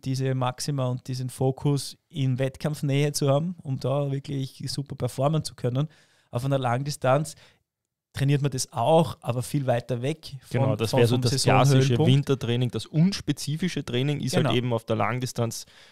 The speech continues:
Speaker 2: das hochintensive, während
Speaker 1: Ja.
Speaker 2: das spezifische dann das, das lange, extensive Training ist.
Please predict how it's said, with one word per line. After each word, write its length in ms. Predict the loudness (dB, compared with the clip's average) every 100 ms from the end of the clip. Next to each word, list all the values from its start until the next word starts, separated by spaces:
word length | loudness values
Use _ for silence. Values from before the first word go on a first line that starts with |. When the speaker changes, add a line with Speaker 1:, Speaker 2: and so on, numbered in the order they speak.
| _
Speaker 2:
das 180 | -10 0
hochintensive, 920 | 2 2 -2 -2 -4 -2 0 0 0 -4
während 320 | -4 -2 -2
Speaker 1:
Ja. 40 | -4
Speaker 2:
das 60 |
spezifische 680 | -6 -8 -6 -6 -4 -2 0
dann 240 | 0 -2 -2
das, 180 | -6 -8 -14 -20 _
das 140 | -8
lange, 340 | -4 -2 -4 -2
extensive 680 | -4 -4 -6 -4 -2 -2
Training 340 | -2 -2 0 -2
ist. 180 | -4